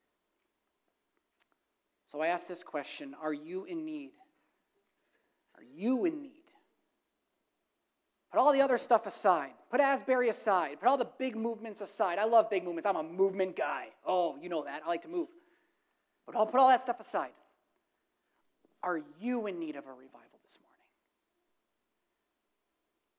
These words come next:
Are you in need of forgiveness of sin and healing to your soul? Are you in need of a divine transformation out of spiritual stagnation? If so,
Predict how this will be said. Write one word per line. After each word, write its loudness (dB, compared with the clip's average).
Are 6
you 0
in -2
need -2
of 0
forgiveness 4
of -2
sin -6
and -2
healing -2
to -16
your -8
soul? -10
Are 6
you 2
in 0
need 2
of 4
a 2
divine 0
transformation -8
out 0
of -10
spiritual -8
stagnation? -16
If -6
so, 0